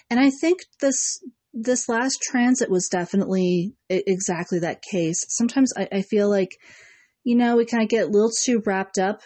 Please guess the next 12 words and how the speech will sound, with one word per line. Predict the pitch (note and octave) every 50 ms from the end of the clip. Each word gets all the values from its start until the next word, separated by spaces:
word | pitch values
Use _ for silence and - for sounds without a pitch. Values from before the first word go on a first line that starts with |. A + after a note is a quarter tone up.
| - -
with | G3+ G3+
the | - F3+
retrograde | F3 F#3 F3+ F#3 F#3 - - G#3 - G3+ F#3+ F#3 -
cycle. | - - - F#3 F#3 F#3 - - A3 A3 A3 A3 A3 - -
Um, | G3+ G3+ F#3+ F#3 F#3+
sometimes | - - B3 C4+ - C#4 B3+ A#3+
it, | - - F#3 - - G#3 G#3
we | G#3+ G3+
kind | - - A3 G#3
of | G3+ F#3+
miss | G3 G3 G3 G3 G3 G3+ G3+ - - - -
the | G3+ F#3+ F#3 F3+ F3+ F3 F3 F3 F3